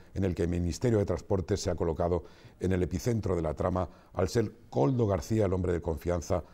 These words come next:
del exministro José Luis Ábalos, además de haber sido colocado en puestos de poder en ese ministerio. Pero la noticia se producía este martes al mediodía cuando el diputado José Luis Ábalos,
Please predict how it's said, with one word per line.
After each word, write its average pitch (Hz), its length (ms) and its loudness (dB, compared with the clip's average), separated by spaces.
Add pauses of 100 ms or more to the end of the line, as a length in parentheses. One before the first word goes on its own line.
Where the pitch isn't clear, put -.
(160)
del 85 160 -2
exministro 87 680 0
José 85 320 -4
Luis 82 260 -2
Ábalos, 65 460 -4
además 82 460 0 (380)
de 80 140 -2
haber 80 200 0
sido 90 360 0
colocado 92 440 2
en 85 80 0
puestos 90 340 -2
de 82 80 0
poder 85 320 -2 (300)
en 90 160 2
ese 85 240 -2
ministerio. 69 540 -8 (360)
Pero 107 160 4
la 104 80 4
noticia 104 500 2
se - 140 -8
producía 98 480 0 (300)
este 85 240 0
martes 95 340 0
al 78 80 -2
mediodía 92 480 2
cuando 113 480 0 (400)
el 82 220 -2
diputado 87 480 2
José 78 340 -4
Luis 92 300 -2
Ábalos, 135 720 -2